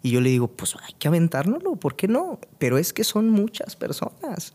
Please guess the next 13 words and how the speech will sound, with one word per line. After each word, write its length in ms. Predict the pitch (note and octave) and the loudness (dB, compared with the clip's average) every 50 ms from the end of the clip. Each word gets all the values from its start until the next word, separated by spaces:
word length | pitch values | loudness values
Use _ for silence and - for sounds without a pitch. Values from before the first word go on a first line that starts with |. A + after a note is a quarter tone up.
| _ _ _ | _ _ _
Y 140 | D3 C#3+ C3+ | -4 -2 0
yo, 240 | C3 B2+ B2 A#2+ - - - - | 2 0 0 -2 -4 -14 -12 -8
"Pues, 120 | A#2+ G#2+ | -6 -6
¿y 60 | G#2+ | -6
qué? 320 | G2 - - D3 G3 C4+ F#4 E4 - - _ - | -6 -4 0 0 0 0 0 -4 -12 -16 _ -4
O 140 | C3+ B2+ | -4 -2
sea, 240 | B2 B2+ A#2+ A#2 A#2 A#2 - - - _ _ - A#3 - - - | 0 2 2 2 0 -2 -4 -8 -14 _ _ -20 -20 -18 -18 -4
¿por 160 | - C#3 C#3 - | -4 -4 -2 0
qué 100 | - E3 | 0 2
no 80 | G3 | 2
damos 260 | G3+ G#3 G#3+ A3 G#3 - | 2 4 2 2 2 2
ese 180 | G#3+ G#3 - A3+ | 2 2 2 0
salto? 460 | - C4 D#4 D#4+ B3+ - E3 A#2+ - | 0 0 -2 -2 0 0 0 0 0